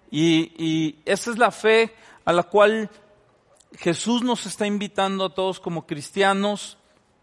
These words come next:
en estos tiempos. Estoy seguro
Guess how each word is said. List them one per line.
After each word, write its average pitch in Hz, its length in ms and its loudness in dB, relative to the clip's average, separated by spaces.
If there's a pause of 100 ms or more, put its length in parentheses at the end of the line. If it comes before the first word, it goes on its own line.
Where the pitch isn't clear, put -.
(380)
en 139 220 -4
estos - 480 -2
tiempos. 208 920 2 (540)
Estoy 165 300 -4
seguro 202 1040 0